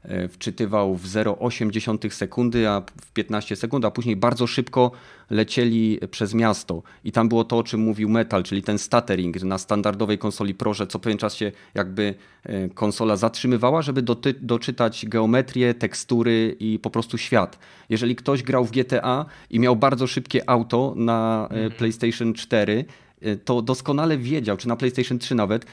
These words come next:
Speaker 1: to doskonale wiedział, że jak się odpowiednio rozpędził, to w pewnym momencie konsola nie wyrabiała nie tylko z doczytywaniem tekstur, ale momentami zdarzały się, że geometrii zaczynało brakować. I to
Speaker 2: Tak
Speaker 1: są te
Speaker 2: było.
Speaker 1: elementy, które wpływają na design gry,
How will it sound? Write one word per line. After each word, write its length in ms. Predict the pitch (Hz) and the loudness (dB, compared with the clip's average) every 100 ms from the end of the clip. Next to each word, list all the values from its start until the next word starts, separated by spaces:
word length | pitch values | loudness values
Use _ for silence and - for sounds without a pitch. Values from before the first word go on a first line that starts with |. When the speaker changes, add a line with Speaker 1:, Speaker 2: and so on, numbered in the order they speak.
| - | -6
Speaker 1:
to 80 | 123 | -2
doskonale 420 | 139 - 165 165 | -2 0 0 0
wiedział, 220 | 180 196 | 2 2
że 80 | 156 | 2
jak 100 | 139 | 0
się 120 | - | -2
odpowiednio 680 | - - 139 131 175 170 147 143 - - | -4 0 2 4 4 4 2 0 -10 -2
rozpędził, 800 | 143 - - 131 101 104 151 - - - | 0 0 2 4 4 2 0 -2 -10 -4
to 80 | 147 | -2
w 60 | |
pewnym 260 | - 156 165 | 0 2 2
momencie 280 | 143 143 147 | 2 0 0
konsola 420 | 143 135 156 151 | 0 0 0 0
nie 140 | 143 | 0
wyrabiała 480 | 131 135 123 131 143 | 0 0 2 2 2
nie 140 | 135 131 | 2 0
tylko 260 | 226 190 | 0 0
z 60 | 131 | 0
doczytywaniem 680 | 131 - 123 123 123 120 | -2 -4 -2 2 2 2
tekstur, 400 | 117 107 - 160 | 2 -2 -2 -2
ale 120 | 160 165 | 0 0
momentami 460 | 170 165 151 143 | 0 0 0 -2
zdarzały 400 | 143 139 135 143 | -2 -2 0 -2
się, 140 | 143 147 | -2 -4
że 120 | 151 | -4
geometrii 540 | 143 165 196 208 - | -2 0 0 -2 0
zaczynało 440 | 110 104 107 98 95 | 0 0 -2 -2 0
brakować. 600 | 92 90 92 82 - - _ _ _ _ - | -2 -2 -4 -6 -12 -20 _ _ _ _ -8
I 80 | 120 | 0
to 120 | 208 | 2
Speaker 2:
Tak 80 | 233 | 4
Speaker 1:
są 100 | 180 | 4
te 60 | |
Speaker 2:
było. 120 | 151 127 | 4 2
Speaker 1:
elementy, 420 | 131 127 131 165 | 2 2 0 -2
które 240 | - 143 | -2 -6
wpływają 720 | 143 - 147 143 123 143 160 | -6 -6 0 0 0 -2 -2
na 180 | 151 123 | -2 -4
design 460 | 107 123 127 123 117 | -4 -4 -2 -2 0
gry, 380 | 104 98 139 | 0 0 -2